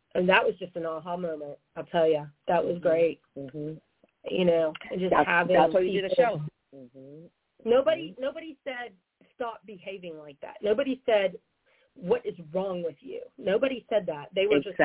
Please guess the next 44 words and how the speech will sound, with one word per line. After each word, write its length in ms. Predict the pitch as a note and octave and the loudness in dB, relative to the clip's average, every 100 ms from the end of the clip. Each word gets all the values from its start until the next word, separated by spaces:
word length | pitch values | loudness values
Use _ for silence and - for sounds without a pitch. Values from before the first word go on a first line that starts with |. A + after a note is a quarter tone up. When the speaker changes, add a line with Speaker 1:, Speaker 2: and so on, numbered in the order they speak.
| C#3 | 6
Speaker 1:
were 80 | F3+ | 4
Speaker 2:
Exactly. 160 | C#3+ A#2+ | 2 0
Speaker 1:
hugging 220 | G3 A#3 - | -2 -6 0
me. 180 | C4 C#4 _ _ _ _ _ _ - | 0 0 _ _ _ _ _ _ -2
They 120 | F#3+ | -2
hugged 380 | F3+ - A3+ A3 G3+ | -2 0 0 0 -2
me, 320 | F3 E3 F3+ _ F#3 | 0 -2 -8 _ -4
and 120 | F3+ | 0
they 180 | F3 - | 0 0
said, 340 | F3+ F3 D#3+ D#3+ - | -2 2 0 -2 2
"We 200 | D3+ C#3+ | 4 4
Speaker 2:
See? 40 | F#3+ | 4
Speaker 1:
love 200 | G#3+ G3 | 0 0
you." 360 | E3 D3+ D#3 - _ _ _ _ F#3+ | 0 0 -2 -10 _ _ _ _ 0
And 180 | F3+ E3+ _ G#3+ | 0 0 _ -2
yeah, 540 | A3+ F4 G#4+ F3+ C#3+ | 2 4 4 2 0
<laughs> 60 | - | -4
they 100 | G#3+ C4+ | -6 -2
were, 60 | G4+ - _ - - | -4 -4 _ -20 -2
I'm 180 | F4+ E4 | 0 0
like, 240 | F4 C#4 - - | 0 -4 -6 -18
Oh 60 | D4+ | -10
my 60 | E4+ | 0
Speaker 2:
They 180 | B3 E4+ | 2 2
Speaker 1:
gosh, 140 | - | -2
Speaker 2:
did 220 | G4+ F4 | -6 -6
for 140 | F#4+ D#4+ | -8 -6
Speaker 1:
that 140 | B3 | -6
Speaker 2:
you 80 | F4 | -4
what 180 | D4+ C#4+ | -4 -4
you 160 | D#4+ E4 | -8 -6
do 160 | G#4 | -6
for 120 | - D4+ - | -4 -4 -4
everybody. 720 | D4 D#4+ D4+ C#4 B3 A#3+ A3 | -6 -6 -10 -6 -6 -6 -14
You 140 | A#3+ D#4 | -14 -12
do 120 | D#4+ | -12
this 120 | C#4+ C4 | -12 -12
for 140 | C4 A3 | -10 -12
a 40 | - | -12
Speaker 1:
Yeah. 260 | G#3+ A#3 A#3 | -6 -6 -4
Speaker 2:
stranger 140 | B3+ | -4
on 140 | G#3 E3+ | -6 -6
the 80 | - _ | -16 _
street. 300 | A3 F3+ | -8 -6